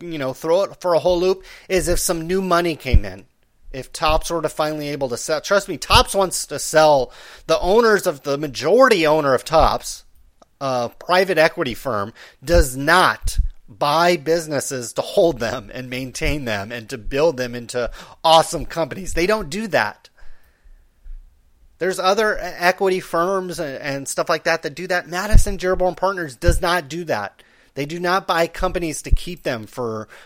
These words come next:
especially as long as they have Topps. They just bought it at a really bad time, and they can't sell it.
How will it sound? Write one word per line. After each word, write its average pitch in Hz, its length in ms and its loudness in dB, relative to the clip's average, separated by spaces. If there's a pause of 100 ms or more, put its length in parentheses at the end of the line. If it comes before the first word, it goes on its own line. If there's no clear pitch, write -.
(120)
especially - 500 4
as 135 140 2
long 147 240 2
as 135 80 -4
they 131 140 2
have 123 340 0
Topps. - 500 0 (420)
They 170 120 -2
just 147 300 -10
bought 151 240 2
it 185 160 2
at 165 40 -2
a 151 60 2
really 147 320 -2
bad 131 300 -4
time, 143 340 -8 (380)
and 131 600 -8 (1700)
they 147 200 -2
can't 190 260 -2
sell 240 300 6
it. 123 160 0